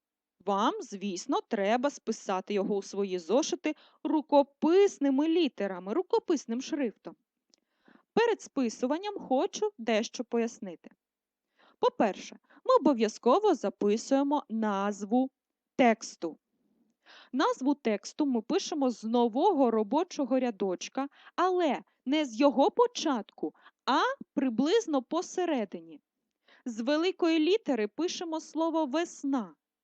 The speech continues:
Після слова «весна» ніякий розділовий знак не ставимо. Потім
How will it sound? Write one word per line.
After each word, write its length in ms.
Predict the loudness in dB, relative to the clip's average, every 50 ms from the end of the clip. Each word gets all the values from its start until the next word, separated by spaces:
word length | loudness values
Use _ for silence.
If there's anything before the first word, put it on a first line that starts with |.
| _ _ _ -20 -20 _ _
Після 360 | -2 -2 -2 0 -2 -4 -4
слова 400 | -4 -2 -2 0 0 0 -2 -4
«весна» 480 | -4 -4 -6 -6 -6 -4 -4 -4 -4 -6 -10 _ _
ніякий 440 | -2 0 2 0 0 0 -2 -2 0
розділовий 580 | 0 -2 -2 -2 -4 -2 -2 -2 -2 -4 -6
знак 340 | -8 -6 -4 -6 -6 -6 -8 _
не 180 | -6 -6 -6
ставимо. 720 | -6 -8 -8 _ -4 -2 -2 -2 -4 -6 -6 -6 -8 -10 -14 _ _ _ _ _ _ _ _ _ _ _ _ _ _ _ _ _ _ _ _ _ _ _ _ _ _ _ _ _
Потім 420 | 2 2 2 2 -2 -8 -10 -10